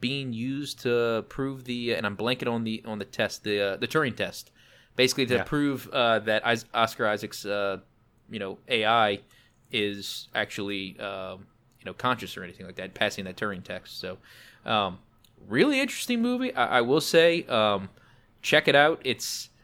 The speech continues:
Speaker 1: it's kinda like Oscar Isaac at his finest in a, in a way. I mean, I don't, I can't think of anything else where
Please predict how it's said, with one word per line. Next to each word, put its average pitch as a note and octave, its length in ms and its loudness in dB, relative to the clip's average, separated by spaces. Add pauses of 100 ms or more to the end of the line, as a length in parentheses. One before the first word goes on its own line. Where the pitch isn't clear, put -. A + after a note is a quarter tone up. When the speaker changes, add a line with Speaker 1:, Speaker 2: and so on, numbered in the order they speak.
(600)
Speaker 1:
it's - 160 -4
kinda E4+ 320 4
like C#4 180 -2
Oscar B2+ 240 0
Isaac B2+ 240 -2
at G2+ 60 -8
his F#2 100 -12
finest A2+ 460 -8
in F#2+ 60 -12
a, - 80 -12
in A#2 140 -8
a G2+ 40 -8
way. G2 420 -8
I A#2 60 -10
mean, G#2+ 280 -4
I A#2+ 60 -4
don't, C3+ 240 -6 (180)
I B2 60 -14
can't D#3+ 220 -4
think C#3+ 100 -4
of B2+ 60 -4
anything B2+ 260 -2
else A#2 180 -4
where G#2+ 220 0